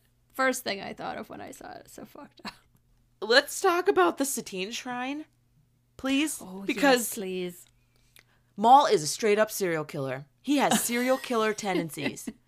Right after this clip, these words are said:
Speaker 2: And
Speaker 1: Yeah.
Speaker 2: this, this fucking shrine shows it.
Speaker 1: Yeah.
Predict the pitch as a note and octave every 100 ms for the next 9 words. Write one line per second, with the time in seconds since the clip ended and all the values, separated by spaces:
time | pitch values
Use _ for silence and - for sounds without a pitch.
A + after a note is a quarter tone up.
0 | _ - - A#3+ A3 G3+ D4 C#4+ A#3 -
1 | - - _ _ _ - C#4+ D4+ - D4
2 | C#4 B3+ A3+ - G#3 A#3 D#3 D#3 F#3 _
3 | _ _ _ - G3 G#3 B3+ F#3 - -
4 | - _ _ _ _ _ _ _ - G3+
5 | A3+ -